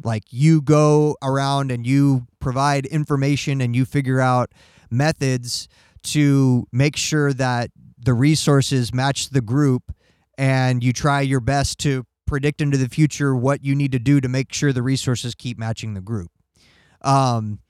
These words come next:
and so it's two completely different approaches. One usually happens retroactively, the, the control, like, "Oh man,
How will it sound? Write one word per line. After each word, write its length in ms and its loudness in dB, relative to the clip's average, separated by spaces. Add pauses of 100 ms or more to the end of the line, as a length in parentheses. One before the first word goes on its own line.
(400)
and 420 2
so 180 2
it's 360 -2
two 220 2
completely 420 0
different 260 0
approaches. 680 -4 (260)
One 380 0
usually 340 2
happens 720 0
retroactively, 1080 -2
the, 100 -8 (140)
the 240 -8 (360)
control, 640 0 (440)
like, 420 -8 (320)
"Oh 240 6
man, 500 0